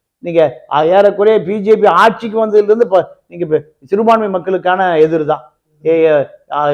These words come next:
சி ஏ, என் ஆர் சி, இப்படி இது, இது. அதே போல தலித் மக்களுக்கு எதிரான அரசியல். அதனால தலித் மக்களுடைய தலைவராக இருக்கக்கூடிய மல்லிகார்ஜுன கார்கே அகில இந்திய காங்கிரஸ் கட்சியினுடைய தலைவராக தேர்ந்தெடுக்கப்பட்டிருக்கார்.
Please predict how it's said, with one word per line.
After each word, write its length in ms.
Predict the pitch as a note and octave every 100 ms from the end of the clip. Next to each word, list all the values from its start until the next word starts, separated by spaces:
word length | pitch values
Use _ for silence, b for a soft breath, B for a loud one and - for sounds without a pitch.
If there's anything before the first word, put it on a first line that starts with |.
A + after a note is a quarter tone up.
| C#3+
சி 260 | B2+ F#3 F3+
ஏ, 180 | F3+ E3+
என் 160 | E3+
ஆர் 180 | F3+ E3
சி, 180 | D#3+ F3+
இப்படி 240 | D3 E3
இது, 200 | D#3+ D#3+
இது. 300 | D3+ D3 D3 _ _ _ _ _ _ _
அதே 360 | F#3 A3+ C4
போல 240 | A#3 A3+ A#3+ A3+ G3 F3 D#3 D3 C3 - _ - C#3
தலித் 300 | F#3+ B3+ A3
மக்களுக்கு 540 | A3 G3 G3+ F3+ F3
எதிரான 400 | D#3 E3 E3 F3
அரசியல். 380 | C#3+ B2+ B2+ A2+ _ _ -
அதனால 360 | F#3 G3+ G#3+
தலித் 380 | D#3+ F3 C4 A#3
மக்களுடைய 560 | A#3 A3+ G#3+ G3 F3+ D3
தலைவராக 420 | E3 F#3+ F#3 E3
இருக்கக்கூடிய 240 | D#3 D3+
மல்லிகார்ஜுன 680 | D3 F#3 F#3 F3+ D3+ E3 C#3+
கார்கே 440 | C#3+ D#3 D3 D#3+ B2 B2+ C#3+ _ _ _ _
அகில 520 | D#3+ A#3+ C#4+ E4+ E4
இந்திய 360 | D4+ C4+ C#4 B3
காங்கிரஸ் 440 | A3 C4 C4+ G#3
கட்சியினுடைய 340 | A#3 G#3+ G#3+ F#3+
தலைவராக 460 | F#3+ G#3+ G3+ G3
தேர்ந்தெடுக்கப்பட்டிருக்கார். 880 | D#3+ G3 G3+ F#3+ F3+ D#3 D3+ C#3 C3